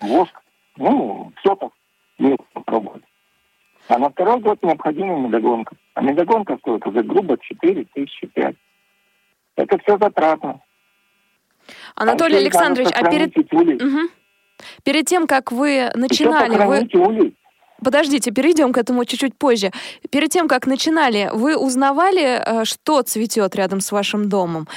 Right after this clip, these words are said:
Speaker 2: Э, какие медоносные
Speaker 1: Ну.
Speaker 2: растения есть и так далее? Какой-то вот, э, м, так сказать, ботанический срез делали?
Speaker 1: Ну, я купил в апреле, а что было? Чему нас учили, я знал, у меня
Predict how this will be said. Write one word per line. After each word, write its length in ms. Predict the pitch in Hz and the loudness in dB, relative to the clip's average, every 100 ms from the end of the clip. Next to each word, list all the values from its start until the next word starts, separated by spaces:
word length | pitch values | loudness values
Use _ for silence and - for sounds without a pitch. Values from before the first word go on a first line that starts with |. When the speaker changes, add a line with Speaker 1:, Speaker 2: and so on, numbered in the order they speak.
| - - - | -14 -12 -4
Speaker 2:
Э, 220 | 190 190 | -2 0
какие 320 | 226 233 320 | -2 -2 0
медоносные 600 | 294 226 240 240 - 226 | 0 0 0 0 -2 -2
Speaker 1:
Ну. 60 | 226 | 0
Speaker 2:
растения 540 | 247 294 220 208 190 | 2 2 0 0 -2
есть 240 | 175 185 202 | -4 -4 -4
и 20 | |
так 200 | 226 220 | -4 0
далее? 240 | 226 190 | 0 0
Какой-то 440 | 214 214 269 - 233 | -2 0 -2 0 -2
вот, 200 | 240 - - | -2 -4 -4
э, 40 | 240 | -2
м, 920 | 226 220 220 214 202 214 208 202 202 | 0 0 0 -2 -6 -6 -4 -4 -4
так 180 | 220 - | -6 -6
сказать, 360 | 240 226 208 | -4 -2 -2
ботанический 680 | 208 - 294 262 190 - 180 | -2 2 2 2 0 -4 -4
срез 300 | - 185 170 | -4 -4 -4
делали? 440 | 180 254 285 196 - - - - - - _ _ _ _ _ _ _ _ _ _ _ _ _ _ _ _ _ _ - _ _ _ _ - | -2 -2 -2 -4 -8 -18 -20 -20 -20 -20 _ _ _ _ _ _ _ _ _ _ _ _ _ _ _ _ _ _ -20 _ _ _ _ -6
Speaker 1:
Ну, 100 | - | -2
я 140 | 403 | -2
купил 380 | - - - 185 | 0 0 4 4
в 60 | 175 | 4
апреле, 440 | 180 180 190 180 | 2 4 4 6
а 200 | 131 123 | 4 2
что 220 | - 151 | 0 0
было? 460 | 131 147 190 143 110 _ - | 2 2 2 0 -4 _ -4
Чему 280 | 165 185 208 | 0 2 4
нас 220 | 196 175 | 2 2
учили, 420 | 185 - 233 180 | -4 -2 0 2
я 180 | 135 160 | 2 2
знал, 300 | 156 143 123 | 4 4 4
у 40 | 117 | 0
меня 240 | 117 120 | -2 -2